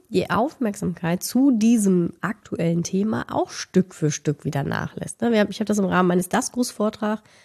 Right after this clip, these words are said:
auch angezeichnet und da sieht man sehr, sehr schnell, am Anfang ist die Aufmerksamkeit da, das Engagement ist da, die Bereitschaft ist da, alle sind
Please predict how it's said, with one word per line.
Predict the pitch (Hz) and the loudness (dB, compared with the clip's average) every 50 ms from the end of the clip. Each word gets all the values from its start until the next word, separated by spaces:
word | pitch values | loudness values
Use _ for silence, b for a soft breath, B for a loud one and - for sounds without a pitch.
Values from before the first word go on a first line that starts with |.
| b b | b b
auch | b - 185 - | b 2 2 4
angezeichnet | - 202 247 262 262 247 - - 226 226 240 233 - 240 240 240 B B B B B B B B | 4 2 2 2 0 0 -2 -2 -2 -2 -2 -2 -2 -2 -2 -2 B B B B B B B B
und | 202 214 | 2 4
da | 208 | 4
sieht | 202 220 - | 4 2 0
man | - 220 214 208 | 0 2 2 2
sehr, | 214 233 | 2 2
sehr | 254 254 | 2 0
schnell, | 247 - - 202 202 | 0 0 2 2 2
am | 190 180 165 | 2 2 2
Anfang | 180 247 269 - 226 208 | 2 0 0 0 -2 -2
ist | 190 190 - - | -2 -2 -2 -2
die | 190 175 - - | -4 -4 -2 0
Aufmerksamkeit | - 208 240 226 - 208 208 - - 190 196 - - 190 185 185 | 0 0 0 2 0 -2 -2 -2 -2 -4 -4 -4 -4 -4 -4 -2
da, | - 180 170 175 170 165 170 170 | -2 0 0 2 2 0 0 -2
das | 170 180 185 - | -2 -4 -4 -4
Engagement | - 202 214 220 233 220 208 196 185 185 190 190 185 180 | -4 -4 -2 -2 0 2 4 4 6 6 4 4 4 2
ist | 180 - - | 0 -2 -2
da, | 170 170 175 | -2 0 0
die | 185 196 | 0 0
Bereitschaft | 196 202 196 - - 190 196 - - 185 180 - - | 0 -2 -2 -2 0 0 0 0 -2 -4 -4 -6 -6
ist | 180 170 - - | -10 -10 -8 -6
da, | 170 170 170 - | -4 -4 -4 -2
alle | - 220 233 233 214 | -2 0 0 2 2
sind | 196 196 190 196 190 - | 2 2 2 0 -2 -4